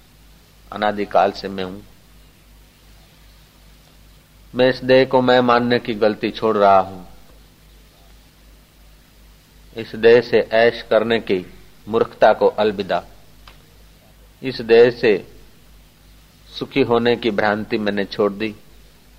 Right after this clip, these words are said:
हजारों शरीरों में मैं सुख का आस्वादन कर रहा हूं, वो सुख टिकता नहीं। दुख का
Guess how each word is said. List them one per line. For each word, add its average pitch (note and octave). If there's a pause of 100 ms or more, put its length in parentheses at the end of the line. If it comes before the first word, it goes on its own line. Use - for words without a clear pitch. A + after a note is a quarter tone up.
(180)
हजारों A#2
शरीरों A2
में G#2
मैं G2+
सुख -
का G2
आस्वादन G#2
कर G#2
रहा G2+
हूं, G#2 (880)
वो A#2
सुख -
टिकता G#2+
नहीं। G#2+ (720)
दुख A#2+
का C3